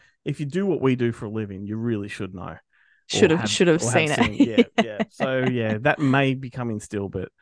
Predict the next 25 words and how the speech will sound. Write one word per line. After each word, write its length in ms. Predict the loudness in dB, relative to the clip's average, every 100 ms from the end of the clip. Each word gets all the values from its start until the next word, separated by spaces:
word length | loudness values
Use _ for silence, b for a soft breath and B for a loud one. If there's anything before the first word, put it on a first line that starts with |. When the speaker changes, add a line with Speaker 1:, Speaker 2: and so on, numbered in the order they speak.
| b b b
Speaker 1:
um, 80 | -10
Speaker 2:
Wow, 680 | -6 -4 -2 0 0 0 0
I 80 | -2
like 280 | 0 -2 -4
it, 100 | -4
Speaker 1:
yeah. 80 | -4
Speaker 2:
I 20 |
like 260 | -4 -4
it. 160 | -6 -8 -14
Speaker 1:
Cool. 220 | -2 -2 0 4
Speaker 2:
All 80 | 6
right, 260 | 6 4 -2
shall 200 | 4 6
I, 300 | 8 8 4 4
uh, 260 | 2 4 2
go 180 | 2 2
for 320 | 2 2 2
my 160 | 4 2
first 300 | 2 -2 -4
one? 200 | -6 -10
Speaker 1:
Yeah, 240 | -6 -2 -2
so 220 | -2 0
I 100 | 0
gave 320 | 2 0 0
you, 360 | 0 0 -2